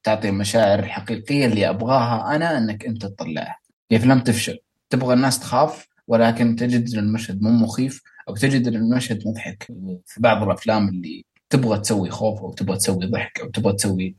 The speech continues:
أو يعني تبغى تعطي مشاعر للمشاهدين، ولكن المشاهدين ما قدروا يفسرون المشاعر اللي تبغى توصل لهم زي الناس. يعني بعض، بعض الأحيان ترى ما تلومهم،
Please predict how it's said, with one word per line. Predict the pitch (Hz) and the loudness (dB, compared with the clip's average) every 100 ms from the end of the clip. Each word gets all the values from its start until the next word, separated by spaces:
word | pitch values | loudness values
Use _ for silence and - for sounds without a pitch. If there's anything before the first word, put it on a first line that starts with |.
| 101 | 0
أو | 87 73 - - | 2 -2 -8 -2
يعني | 87 101 | 0 0
تبغى | 127 120 120 _ _ - | 0 0 -2 _ _ 2
تعطي | 131 123 | 2 2
مشاعر | 110 104 120 107 95 | 0 4 4 4 2
للمشاهدين، | 101 98 98 104 131 139 | 0 -2 -4 -4 0 2
ولكن | 113 117 113 | 2 2 0
المشاهدين | 107 113 110 123 120 | -6 -4 -2 2 4
ما | 120 | 4
قدروا | 120 117 110 | 2 2 2
يفسرون | 95 101 - 113 107 101 - _ - - | 0 -4 -4 -2 -2 -4 -8 _ -8 2
المشاعر | 120 117 131 113 | 4 6 6 6
اللي | 104 104 | 4 2
تبغى | 101 98 | 0 -2
توصل | 98 - 104 | -4 -2 0
لهم | 104 98 | 2 2
زي | 95 | 0
الناس. | 92 95 - - - | 0 -2 -6 -14 -14
يعني | 85 107 110 | -4 0 2
بعض، | 117 143 151 139 - | 2 2 2 0 0
بعض | 143 | 2
الأحيان | 147 - 147 175 | 2 0 0 0
ترى | 180 180 | 0 2
ما | 196 | 2
تلومهم، | 196 139 107 104 | 2 0 0 -4